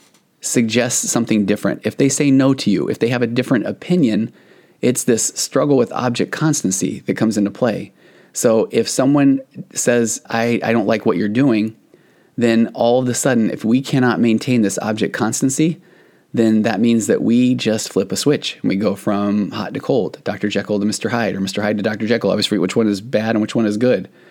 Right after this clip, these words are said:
But can we maintain whole object relations? That people can have their own opinions, and just because they express an opinion doesn't mean that it is criticism. I talked a couple of weeks ago about, ago about when we feel criticized, we, again, our childhood programming says that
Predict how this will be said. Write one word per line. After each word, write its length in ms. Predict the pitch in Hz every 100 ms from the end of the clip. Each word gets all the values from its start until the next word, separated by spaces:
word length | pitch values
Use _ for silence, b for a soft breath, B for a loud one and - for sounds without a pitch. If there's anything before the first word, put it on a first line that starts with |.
| b b b b
But 160 | 117
can 160 | - 120
we 100 | 113
maintain 580 | 117 131 135 123 139 123
whole 340 | 110 135 160
object 340 | 113 - 92 -
relations? 560 | - 117 - 92 -
That 120 | 117
people 220 | - 135 135
can 140 | 117
have 180 | 123 135
their 140 | 127
own 140 | 117 98
opinions, 640 | 95 175 170 107 107 - B B B
and 100 | 107
just 140 | 131
because 200 | 139 123
they 100 | 117
express 360 | - - 123 -
an 80 | 104
opinion 380 | 95 180 147
doesn't 260 | 113 113 95
mean 200 | 127 143
that 100 | 110
it 140 | -
is 160 | 104 101
criticism. 580 | - 160 - 85 95 127 B B B -
I 100 | 110
talked 220 | 120 -
a 280 | 113 101 -
couple 200 | 117 107
of 80 | 104
weeks 220 | 131 -
ago 100 | 104
about, 260 | 101 - -
ago 200 | 104 95
about 360 | 95 92 - B B B B
when 240 | 104 110 110
we 140 | 131
feel 220 | 135 127
criticized, 840 | - 147 143 110 101 104 107 - - - - -
we, 300 | 113 110 101
again, 340 | 107 120 104
our 80 | 104
childhood 400 | - 117 117 104
programming 460 | - 185 123 104 101
says 260 | 113 104
that 180 | 104 -